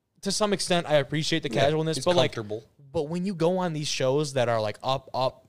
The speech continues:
Speaker 2: Top
Speaker 1: upscale
Speaker 2: level, yeah.
Speaker 1: type, yeah, like, there's a certain level of professionalism that
Speaker 2: I
Speaker 1: I feel
Speaker 2: agree.
Speaker 1: like he just misses.
Speaker 2: I agree.
Speaker 1: A guy
Speaker 2: I
Speaker 1: that
Speaker 2: think Shaq does a good wa-, good,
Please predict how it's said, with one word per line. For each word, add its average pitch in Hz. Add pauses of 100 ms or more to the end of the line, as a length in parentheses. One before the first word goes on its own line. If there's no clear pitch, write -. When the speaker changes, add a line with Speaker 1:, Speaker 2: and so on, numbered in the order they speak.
Speaker 2:
Top -
Speaker 1:
upscale 147
Speaker 2:
level, -
yeah. -
Speaker 1:
type, 131
yeah, 143 (280)
like, 151
there's 180
a 175
certain 151
level 131
of 127
professionalism 131
that 113
Speaker 2:
I 110
Speaker 1:
I -
feel 101
Speaker 2:
agree. 123
Speaker 1:
like 110
he 120
just 107
misses. -
Speaker 2:
I 113
agree. 101
Speaker 1:
A 143
guy 151
Speaker 2:
I 190
Speaker 1:
that 180
Speaker 2:
think 175
Shaq 131
does 120
a 107
good 107
wa-, 107 (120)
good, 101